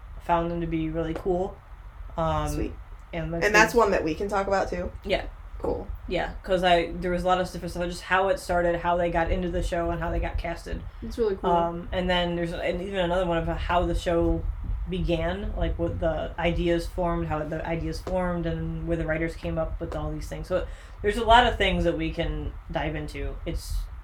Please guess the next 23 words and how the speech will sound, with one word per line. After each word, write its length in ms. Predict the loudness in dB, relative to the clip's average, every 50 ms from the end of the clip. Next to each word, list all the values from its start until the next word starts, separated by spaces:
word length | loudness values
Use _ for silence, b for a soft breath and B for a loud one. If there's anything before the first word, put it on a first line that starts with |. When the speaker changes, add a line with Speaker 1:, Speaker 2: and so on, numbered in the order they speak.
| -8 -4
Speaker 1:
gonna 140 | -2 0 2
be 120 | 2 2 0
really 240 | 0 0 -2 -2
cool 180 | -2 0 2 2
to 60 | 2 2
share 180 | 0 -2 -4 -4
them 100 | -6 -6
with 140 | -6 -6 -6
you. 140 | -6 -6 -6
So 80 | -4 -2
I'm 60 | 0
finding 260 | 2 4 4 4 4
these 160 | 2 2 4 6
out, 160 | 6 6 4
and 80 | 2
I'm 120 | -2 -4 -4
like, 160 | -4 -4 -6 -6 -4
"Wow." 480 | -2 0 0 0 0 0 -2 -2 -4 -4 -4 -4 -4 -4 -4 -4 -4 -4 -4 -4 -4 -6 -4 -2
Speaker 2:
That's 220 | -2 -2 -2 -2
neat. 200 | -2 0 0 4
Speaker 1:
That's 240 | 4 4 4 4 0
really 220 | -4 -4 -4 -4 -4
neat. 180 | -4 -4 -4